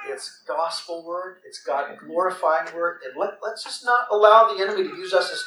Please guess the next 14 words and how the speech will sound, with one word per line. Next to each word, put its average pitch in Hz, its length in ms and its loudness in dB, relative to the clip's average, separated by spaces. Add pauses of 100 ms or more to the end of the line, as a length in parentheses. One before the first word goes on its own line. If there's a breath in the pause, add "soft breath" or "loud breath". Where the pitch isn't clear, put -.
(120)
tools 143 400 -2 (280 loud breath)
to - 140 -20
destroy 185 800 0
the 143 140 -8 (140)
bride 165 380 4
of - 120 -12 (140)
Christ. - 640 -8 (680)
So - 140 -20
here's, 175 460 -6
here's 160 160 -14
a - 80 -16
call 147 300 0
to - 80 -18
prayer. - 240 -8